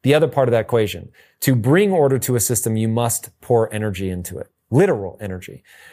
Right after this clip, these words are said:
And so that's the battle that all of us are, are fighting against. And so if we know that meaning and purpose is the only thing that will ever serve you long term, that is how you get to fulfillment, and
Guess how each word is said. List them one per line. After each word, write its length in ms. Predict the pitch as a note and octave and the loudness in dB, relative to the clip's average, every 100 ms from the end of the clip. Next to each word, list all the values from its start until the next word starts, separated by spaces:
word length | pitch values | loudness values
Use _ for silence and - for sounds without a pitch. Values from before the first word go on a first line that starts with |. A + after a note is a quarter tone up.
| _ _ - | _ _ -2
And 160 | C3 | 0
so 480 | A#2+ C#3 B2 A#2 G#2+ | 2 4 4 4 0
that's 380 | G#2+ C3+ D#3 - | 0 0 0 -2
the 100 | C#3 | 0
battle 320 | A2 B2 A#2+ A2+ | 2 2 2 0
that 120 | A2+ | 0
all 180 | A2 A2+ | 0 0
of 80 | |
us 220 | G#2+ G#2 G#2 | 0 0 0
are, 320 | G2+ G2 F#2+ | 0 0 -2
are 120 | G#2 | -6
fighting 340 | G2 A2 G#2 F#2+ | -4 -2 -2 -4
against. 420 | F2+ F2+ - - - - _ | -10 -12 -16 -18 -20 -20 _
And 140 | C3 C3 | 0 2
so 520 | G#2+ C3+ B2 A#2 - _ _ _ _ - | 4 6 4 2 -4 _ _ _ _ 2
if 260 | F#3 G3 | 2 2
we 100 | F3 | -2
know 200 | C#3+ B2 | 2 2
that 120 | A2+ | 0
meaning 320 | A2 A#2 A#2 A2+ | -2 -2 0 -2
and 120 | G2+ | -2
purpose 560 | A2 G2+ G2+ G2 - - | -2 -2 -2 -4 -6 -8
is 380 | - A#2+ A2+ G2 | -2 0 2 -2
the 340 | G2+ G2 A2+ A#2 | -2 0 0 0
only 540 | B2 C3+ E3 E3+ D#3 | 2 2 2 2 0
thing 300 | - A#2+ A2 | 0 -2 0
that 140 | G#2+ | 0
will 160 | G2+ G#2 | 2 0
ever 260 | A2 G#2+ A2+ | 0 0 0
serve 420 | - A#2+ A#2 G2 | 0 0 0 0
you 180 | G#2+ G#2 | -2 -2
long 320 | G#2 G2+ G2+ | -2 -2 -2
term, 380 | F#2 G#2+ F#2 A#2 | -4 -2 -2 -2
that 180 | G2+ - | -6 -4
is 220 | A#2+ A2+ | -2 0
how 120 | G2+ | -2
you 180 | G2+ F#2+ | -2 -2
get 180 | G2+ F#2+ | -2 -2
to 140 | F#2+ | -6
fulfillment, 580 | E2+ F2+ F#2 F2 E2 - _ _ - | -6 -6 -6 -6 -8 -10 _ _ -6
and 520 | C#3+ E3+ E3 D#3 D3+ | 0 2 2 0 -4